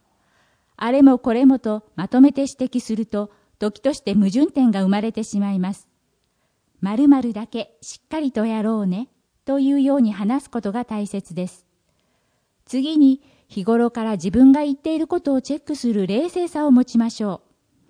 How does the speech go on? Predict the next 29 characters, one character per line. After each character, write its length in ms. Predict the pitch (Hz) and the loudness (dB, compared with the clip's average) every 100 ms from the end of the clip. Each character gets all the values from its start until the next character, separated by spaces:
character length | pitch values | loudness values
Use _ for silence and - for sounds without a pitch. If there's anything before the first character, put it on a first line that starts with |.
| _ _ _ _ | _ _ _ _
良 180 | 196 294 | 0 2
い 100 | 339 | 2
こ 140 | 294 | -2
と 160 | 247 226 | -2 -2
を 60 | 226 | -2
話 340 | 214 240 269 | 0 0 -2
す 60 | - | -4
と 120 | 226 | -6
き 140 | 208 | -6
は、 220 | 190 190 - _ _ | -8 -10 -14 _ _
気 140 | - | 4
持 180 | 233 269 | 6 6
ち 180 | 262 247 | 4 0
を 80 | 233 | 2
乗 120 | 208 | 0
せ 160 | - 208 | -2 -10
て 320 | - 190 - - | -8 -10 -10 -8
元 300 | 226 349 294 | -2 -2 0
気 100 | 233 | 0
に 120 | 208 | 0
話 320 | 202 208 240 | 0 -2 -4
し 20 | - | -6
て 120 | 202 | -6
も 120 | 196 | -4
良 180 | 202 220 | -2 -2
い 60 | |
で 120 | 202 208 | -4 -8
す 140 | 170 | -10
が、 200 | 175 | -12